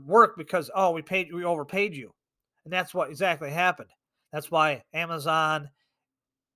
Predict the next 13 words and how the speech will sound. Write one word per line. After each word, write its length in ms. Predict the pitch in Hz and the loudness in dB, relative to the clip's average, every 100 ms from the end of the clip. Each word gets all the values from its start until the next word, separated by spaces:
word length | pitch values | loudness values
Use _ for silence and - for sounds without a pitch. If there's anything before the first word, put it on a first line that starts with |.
| _ - | _ -10
is 160 | 160 | -8
laying 300 | 151 170 160 | -2 -2 -2
people 300 | 170 147 139 | -6 -6 -2
off. 240 | 135 107 - | -2 -2 -6
That's 200 | 147 - | -6 0
why, 420 | 160 160 156 127 _ _ _ _ _ _ _ _ _ | 2 2 2 -4 _ _ _ _ _ _ _ _ _
that's 220 | 160 151 | -10 -6
why, 340 | 175 175 170 156 _ _ - | 2 4 4 0 _ _ -8
A-, 180 | 185 175 | -6 -4
that's 200 | 185 196 | -4 -2
why 140 | 202 190 | 0 0
Apple 720 | 190 202 185 180 147 135 123 | 0 0 0 0 -2 -2 -6
and 460 | 160 160 156 147 | -8 -6 -8 -10